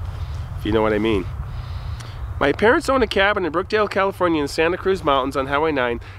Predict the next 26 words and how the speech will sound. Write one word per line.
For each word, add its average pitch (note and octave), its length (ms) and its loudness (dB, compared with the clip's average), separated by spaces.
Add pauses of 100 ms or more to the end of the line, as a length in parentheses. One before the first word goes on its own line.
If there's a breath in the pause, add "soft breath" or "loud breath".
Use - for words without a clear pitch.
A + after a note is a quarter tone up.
(100)
There D#3 100 4
was D#3 160 4
a C#3+ 40 4
creek A#3+ 440 -2
four G#3+ 360 4
hundred G#3+ 540 -2 (480)
feet G3 400 0
from D#3+ 240 2
the C#3+ 80 0
cabin F3 460 0
that C3 160 -2
had A#2 220 -2
bluegill G3+ 520 2
and B2+ 100 0
steelhead F3+ 480 2
trout C3+ 400 2 (440 loud breath)
and, A#2+ 160 2
no D#3 160 6
shit, D#3 360 0
lobster-sized C3+ 840 0
crawfish. B2+ 680 -2 (420 loud breath)
I C3+ 100 2
wasn't A3+ 320 2
fishing G#3+ 360 2
this D3+ 180 2
day, C#3+ 440 4